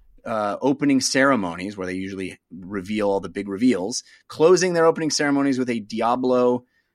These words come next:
announcement and starting the very next panel at the convention with Diablo What's Next.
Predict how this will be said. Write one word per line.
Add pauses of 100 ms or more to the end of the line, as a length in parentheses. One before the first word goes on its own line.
announcement
and
starting
the
very
next
panel
at
the
convention (260)
with
Diablo
What's
Next.